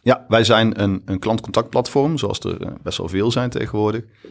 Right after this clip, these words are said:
Eh, maar wij focussen ons echt vanaf dag één op de hoogwaarde gesprekken. Dus echt eigenlijk de gesprekken waar organisaties hun geld verdienen. Dus vaak sales, advies, eh,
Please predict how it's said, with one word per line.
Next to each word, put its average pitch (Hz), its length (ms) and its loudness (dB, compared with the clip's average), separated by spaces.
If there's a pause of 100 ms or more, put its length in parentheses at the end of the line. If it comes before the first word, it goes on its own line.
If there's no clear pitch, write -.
(220)
Eh, 85 300 -2
maar 87 160 0
wij 104 200 6
focussen 113 480 2
ons 95 280 0
echt 104 240 -2
vanaf 92 260 -2
dag 92 240 0
één 117 280 2
op 90 180 -4
de 90 60 0
hoogwaarde 92 640 4
gesprekken. - 540 -8 (360)
Dus - 200 -8
echt - 300 -2
eigenlijk 98 320 2
de 87 60 2
gesprekken 98 420 0
waar 87 120 4
organisaties 87 580 0
hun 90 140 0
geld 92 220 4
verdienen. 78 300 -2
Dus - 120 -10
vaak 85 200 -6
sales, - 680 0
advies, - 680 -2 (400)
eh, 80 380 -2